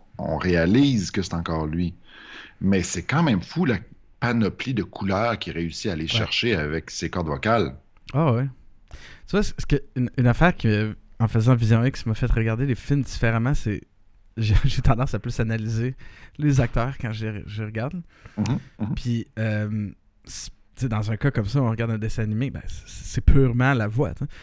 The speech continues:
Speaker 2: Puis j'ai apprécié vra-, j'ai appris à apprécier la voix. Oui, il y a un travail physique aux acteurs, là, mais vraiment, ce que Vision X m'a fait apprécier, c'est ça, c'est le, le, la façon de parler, puis ce que ça amène, puis le, le, le,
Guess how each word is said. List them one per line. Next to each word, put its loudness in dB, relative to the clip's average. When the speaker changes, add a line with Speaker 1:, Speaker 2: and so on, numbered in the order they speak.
Speaker 2:
Puis -4
j'ai -6
apprécié 2
vra-, -6
j'ai 2
appris 8
à 4
apprécier 0
la -2
voix. -2
Oui, 2
il 6
y 10
a 8
un 4
travail 2
physique -6
aux -6
acteurs, -8
là, -10
mais 0
vraiment, 0
ce -10
que -8
Vision -6
X -8
m'a -4
fait -6
apprécier, -6
c'est -8
ça, -6
c'est -4
le, -6
le, -10
la -4
façon -2
de -6
parler, -4
puis -6
ce -8
que -10
ça -6
amène, -4
puis -10
le, -8
le, -14
le, -16